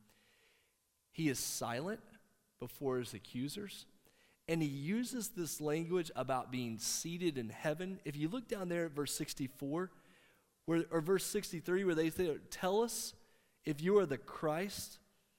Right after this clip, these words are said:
the Son of God, the one sent as the Messiah."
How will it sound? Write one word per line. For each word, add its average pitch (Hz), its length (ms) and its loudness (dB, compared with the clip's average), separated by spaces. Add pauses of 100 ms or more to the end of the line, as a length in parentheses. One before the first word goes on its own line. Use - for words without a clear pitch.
(300)
the 143 140 2
Son 175 400 4
of 135 160 0
God, 151 320 2
the 143 100 4
one 175 300 2
sent 185 400 -2
as 147 180 -4
the 139 80 -4
Messiah." 160 600 0